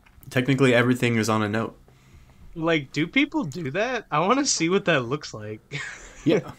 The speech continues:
Speaker 1: Are you kidding me? Go look up covers on YouTube. People make full rap song covers on piano, and it sounds like the song. That's why I think this argument is stupid, 'cause they're just ignorant to how music actually works. They just can't admit that they don't like it for the sake of not liking it. They have to, like,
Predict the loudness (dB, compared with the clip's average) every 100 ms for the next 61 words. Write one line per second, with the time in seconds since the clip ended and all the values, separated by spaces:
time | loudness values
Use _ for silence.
0 | 0 0 2 0 4 6 6 6 6 6
1 | 4 4 4 4 4 2 0 0 -2 0
2 | 0 0 0 0 2 6 8 6 6 0
3 | 2 4 4 2 0 -2 0 0 0 -4
4 | -4 -2 -2 -4 -4 0 0 0 -4 -14
5 | -6 0 6 6 8 6 6 4 4 0
6 | 0 0 0 -2 -4 -6 -12 -20 _ -6
7 | -2 0 0 0 2 4 4 2 0 0
8 | 2 0 2 2 2 2 0 2 2 2
9 | -2 -2 -2 -2 -6 -18 -6 -2 0 2
10 | 0 2 2 2 2 2 2 2 0 -10
11 | -14 -2 0 2 2 2 0 0 0 2
12 | 0 0 -4 -4 0 0 0 0 0 -2